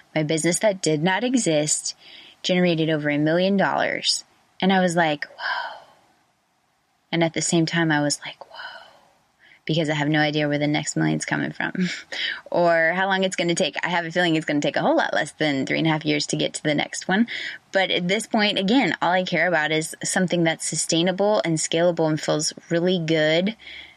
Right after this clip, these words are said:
and current with who I actually am and the value that I actually wanna offer and the things that I really wanna talk about and could keep talking about forever,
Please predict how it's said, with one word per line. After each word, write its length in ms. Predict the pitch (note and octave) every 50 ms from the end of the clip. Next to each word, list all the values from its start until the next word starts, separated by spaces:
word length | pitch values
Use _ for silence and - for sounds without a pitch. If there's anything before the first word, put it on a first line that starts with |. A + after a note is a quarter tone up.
| _ _ _ _ -
and 180 | - E3 D#3 D#3+
current 520 | - - F3+ D#3 D3 C#3+ C#3 - - -
with 220 | - D#3+ E3+ E3 -
who 160 | - F#3 E3
I 100 | D#3+ D3+
actually 600 | - - D3 E3 - - - - E3+ D#3+ - - - D3 C#3+
am 240 | C#3+ C#3 C#3+ C#3+ -
and 160 | - D3 D3 D3
the 60 | D3
value 280 | D3 D3 D3 D3 D3+
that 140 | D3+ D3 -
I 120 | D2+ D2+ -
actually 320 | - E3 D#3+ - - - D#3
wanna 220 | D3+ D3+ D3 C#3+ -
offer 300 | - C#3+ C#3 - - C#3+
and 120 | C#3 C#3
the 60 | D3
things 300 | - - D#3 D3+ D3+ C#3+
that 100 | - D3
I 60 | C#3+
really 280 | C#3 C#3 C#3+ D3+ D#3+ D#3+
wanna 260 | D#3+ D#3+ D#3 D#3 D3+
talk 360 | - - - - D#3 D#3+ -
about 340 | - C#3+ C#3+ C3+ C3+ C#3 - -
and 160 | C#3+ C#3 C3+
could 300 | - - D#3+ D3+ - - -
keep 240 | - - - -
talking 400 | - - C#3 C3+ - - C#3+ C#3+
about 300 | C#3+ C#3 C#3 C#3 C#3 - - _ - - _ - - - - - - _
forever, 680 | _ - - - - E3+ E3+ D#3 C#3+ - - - - -